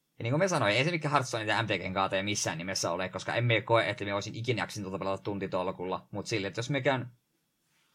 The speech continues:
si-, joka päivä sitä matsin kaksi pelaamassa, kenties viisi matsia, niin me on ihan tyytyväinen.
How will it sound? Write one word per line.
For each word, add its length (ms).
si-, 280
joka 220
päivä 280
sitä 140
matsin 340
kaksi 240
pelaamassa, 460
kenties 360
viisi 200
matsia, 280
niin 260
me 120
on 60
ihan 140
tyytyväinen. 580